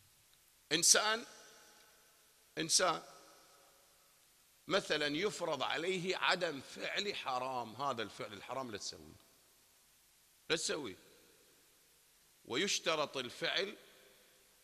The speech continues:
أن يكون ناتج من إرادة. فد واحد يأتي، أجلكم الله،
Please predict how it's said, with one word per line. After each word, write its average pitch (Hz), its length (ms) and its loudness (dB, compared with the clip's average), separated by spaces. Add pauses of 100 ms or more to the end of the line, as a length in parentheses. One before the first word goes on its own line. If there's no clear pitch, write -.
(200)
أن 127 100 2
يكون 139 360 -2
ناتج 160 440 -4
من 131 240 -6
إرادة. 104 460 -4 (1500)
فد 214 180 0
واحد 185 400 4
يأتي، 170 440 2
أجلكم 117 500 -2
الله، 85 240 -8